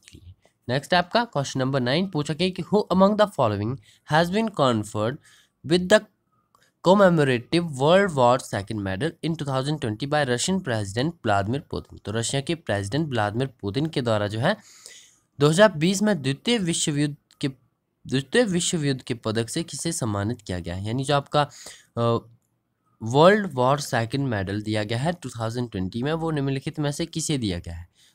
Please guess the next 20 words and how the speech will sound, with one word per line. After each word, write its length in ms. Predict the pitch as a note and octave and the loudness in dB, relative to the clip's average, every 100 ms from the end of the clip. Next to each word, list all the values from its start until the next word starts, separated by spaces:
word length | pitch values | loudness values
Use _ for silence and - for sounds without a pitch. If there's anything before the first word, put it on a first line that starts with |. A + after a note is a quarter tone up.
| _ | _
तो 100 | A2 | -6
वो 200 | G#2+ C#3+ | 0 2
दिया 180 | F3 F3+ | 2 2
गया 200 | F3+ F#3+ | 2 2
है 80 | G#3 A2 | -2 -6
ऑप्शन 320 | A2+ - B2+ | -6 -4 -4
नंबर 180 | A#2+ A#2 | -2 -4
थर्ड, 280 | A2+ B2 | -2 -2
इसका 240 | C3 - A#2 | -2 -4 -2
राइट 260 | G#2+ A2+ | -2 -2
आंसर 240 | D3 C#3+ F3 | -4 0 0
है 80 | G3 | 0
किम 420 | - G3+ A3 G3+ | -2 -2 0 2
जोंग 280 | C#3 C#3 - | 4 2 0
उन 180 | G#2 F#2+ | -4 -6
को, 160 | G2 G2 | -6 -6
जो 140 | A#2 | -6
कि 160 | A2+ C#3+ | -2 -2
आपके, 320 | C3+ - F#3+ - - - - | -2 -4 -4 -6 -18 -12 -2
अ, 260 | C3 B2 | 2 2